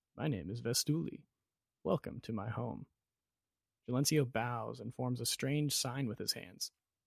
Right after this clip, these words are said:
"Master Vestuli the Wise," Gilencio says, "it is an honor to be in your presence." Vestuli ignores Gilencio and addresses Ariana.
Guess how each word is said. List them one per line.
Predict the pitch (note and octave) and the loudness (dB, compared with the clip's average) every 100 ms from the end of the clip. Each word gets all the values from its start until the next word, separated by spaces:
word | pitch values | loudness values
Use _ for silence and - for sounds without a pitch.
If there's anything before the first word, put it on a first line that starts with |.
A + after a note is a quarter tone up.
| _ | _
"Master | A#2 C#3 - D3+ | 0 2 4 6
Vestuli | C#3+ - F#3+ A3 A#3+ | 6 6 4 4 6
the | A3 | 8
Wise," | F3 E3 A2+ D2+ - - _ _ _ - | 8 8 4 0 -4 -6 _ _ _ -4
Gilencio | A2 A2 A2 G#2+ | -2 0 0 0
says, | A2+ G#2 B2 - _ _ - | -2 -2 -8 -12 _ _ 0
"it | |
is | D3+ D3 | 4 6
an | D#3 | 6
honor | F3+ E3+ G#2+ | 6 6 4
to | - | 2
be | A#2+ | 2
in | A#2+ | 4
your | B2+ | 2
presence." | A#2 D#3+ F3 A#2 - - - _ _ _ _ _ _ _ _ _ | 4 6 6 2 -2 -4 -6 _ _ _ _ _ _ _ _ _
Vestuli | B2 - D#3 F3 | -2 2 4 6
ignores | E3 B2+ A#2+ B2 - | 6 4 2 0 0
Gilencio | A2+ G#2 - A2+ | 0 0 0 -2
and | A2+ | -4
addresses | A#2+ A2+ A2+ A#2+ | -4 -2 0 0
Ariana. | A#2+ G#2+ G#2+ A#2+ G2 | 0 0 -2 -4 -6